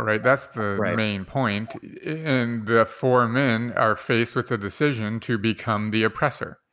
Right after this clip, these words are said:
Speaker 1: in order to be free, right?
Speaker 2: But it's a very, yeah, I mean, it is oppressor and oppression. But again, that now we're on that spectrum again. And in this case, the
Speaker 1: Mm-hmm.
Speaker 2: spectrum of slapping somebody is not the same as killing daughters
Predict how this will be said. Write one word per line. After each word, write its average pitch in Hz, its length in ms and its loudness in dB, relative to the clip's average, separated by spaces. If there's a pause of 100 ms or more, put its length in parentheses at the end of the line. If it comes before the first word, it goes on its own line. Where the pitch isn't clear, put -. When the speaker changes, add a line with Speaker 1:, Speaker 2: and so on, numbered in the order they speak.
(300)
Speaker 1:
in 117 100 -2
order 107 260 2
to 107 140 -2
be 104 160 -4
free, 113 340 -2 (480)
right? 98 280 0 (880)
Speaker 2:
But 135 160 0
it's 170 140 0
a 151 60 2
very, 131 580 2
yeah, 131 260 2
I 147 60 4
mean, 170 160 4
it 170 100 4
is 135 600 2 (420)
oppressor 127 540 0
and 110 100 0
oppression. 113 500 -2
But 110 120 -4
again, 110 220 -2
that 113 180 -4
now 113 200 0
we're 117 120 0
on 113 100 0
that 98 160 0
spectrum 143 460 -2
again. 98 280 -2
And 95 120 -2
in 101 160 -2
this 143 260 0
case, 120 240 0
the 104 100 -8
Speaker 1:
Mm-hmm. 101 40 0
Speaker 2:
spectrum 139 400 -2
of - 80 -4
slapping 127 500 -2
somebody 151 460 0
is 113 120 -2
not 123 200 -2
the 113 80 -4
same 117 280 -2
as 101 240 -2
killing 117 340 -4
daughters 104 440 0